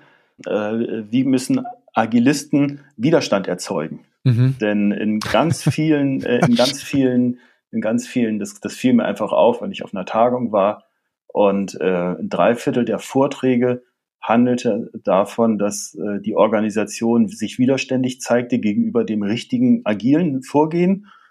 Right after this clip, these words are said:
Speaker 1: Und die klassischen Lösungen waren, es fehlte Reifen, es fehlte der Organisation die Reife,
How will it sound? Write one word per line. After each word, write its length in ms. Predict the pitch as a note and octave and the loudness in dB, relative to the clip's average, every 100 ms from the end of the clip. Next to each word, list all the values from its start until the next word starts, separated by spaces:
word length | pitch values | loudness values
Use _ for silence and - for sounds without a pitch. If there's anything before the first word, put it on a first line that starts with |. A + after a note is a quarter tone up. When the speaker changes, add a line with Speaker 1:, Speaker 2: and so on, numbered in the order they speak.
| _ | _
Speaker 1:
Und 200 | B2 A#2 | -2 0
die 100 | A#2 | -2
klassischen 640 | - - B2 B2 C3 - | -4 0 0 0 -6 0
Lösungen 580 | A2+ A#2+ B2+ B2+ C3 A#2+ | 2 2 2 0 0 0
waren, 280 | A2+ G#2+ A#2 | 2 2 0
es 160 | G#2 - | -4 -4
fehlte 360 | A#2+ A#2 G#2+ | -2 -2 2
Reifen, 380 | F2+ A#2+ - A2 | 2 2 -2 -10
es 140 | G#2 | -8
fehlte 360 | - A#2+ A#2 G#2 | -2 -2 -2 -4
der 160 | F#2+ E2 | 0 2
Organisation 840 | G#2 A2+ G#2 G2 - C3 F#3 F3 | 2 0 -2 -4 -2 -2 -2 -2
die 120 | C3+ | -2
Reife, 460 | C3+ C3 D#3+ - | 2 2 2 -4